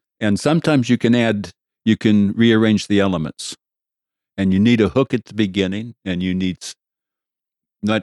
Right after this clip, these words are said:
too obvious, some kind, not a conclusion, but some place, especially if you leave them with an image, you're leaving with them with a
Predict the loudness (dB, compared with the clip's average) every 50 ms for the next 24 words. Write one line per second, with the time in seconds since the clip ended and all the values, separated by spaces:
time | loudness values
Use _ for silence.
0 | -6 -4 -2 0 0 2 2 0 0 0 0 -2 -4 -4 -6 -4 -4 -4 -4 -4
1 | -4 -6 -6 -4 -4 -4 -4 -4 -6 -4 -6 -6 -6 -6 -4 -2 0 0 0 -2
2 | -4 -6 -6 -6 -6 -6 -6 -6 -8 -8 _ _ _ _ _ _ _ _ _ _
3 | _ -8 -4 -2 0 0 -2 -2 0 0 2 2 2 0 -2 -6 -8 -10 -10 -14
4 | _ _ _ _ -12 -12 -6 -4 -2 -2 -2 -2 -2 0 0 0 -2 -2 -4 -2
5 | 0 0 0 0 0 0 0 0 -2 -2 -4 -4 -2 -2 0 0 2 0 0 -2
6 | -4 -8 -10 -10 -12 _ _ _ _ _ _ _ _ _ -4 -2 -2 0 0 -2
7 | 0 0 0 0 0 0 -2 -4 -6 -12 _ _ _ _ -4 -4 -4 -2 -4 -2
8 | -2 0 0 -2 -2 -4 -6 -6 -6 -6 -8